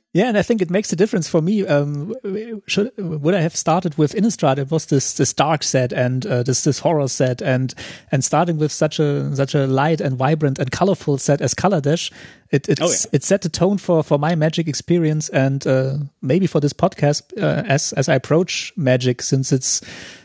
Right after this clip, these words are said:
Speaker 1: yeah, it's, it's f-, fun to, to watch, to play, and to, to look at the art. All the, all the thri-, thriving animals, um, are, are very, are very great. And, um,
Speaker 2: Oh, yeah.
Speaker 1: the swirly clouds, and, uh, yeah, it was, it was such a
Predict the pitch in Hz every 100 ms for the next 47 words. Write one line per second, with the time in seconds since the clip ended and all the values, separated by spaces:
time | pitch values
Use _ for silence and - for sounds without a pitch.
0 | _ 143 135 127 - 180 - 190 - -
1 | 202 247 - 165 175 180 - 151 175 165
2 | 151 165 - 147 - 160 151 156 135 131
3 | - 131 131 - 139 135 139 147 160 147
4 | 143 156 - 135 147 143 208 160 151 -
5 | - 143 233 - - 131 147 143 - 147
6 | 165 131 123 - - - - - - -
7 | 131 123 127 170 185 - 123 147 160 135
8 | - 123 131 151 127 135 135 - - 120
9 | 120 117 123 117 113 143 165 - - -
10 | 135 - 143 156 143 - 139 127 123 120
11 | - 123 123 120 127 123 139 143 127 135
12 | 151 - - 127 170 - 160 156 135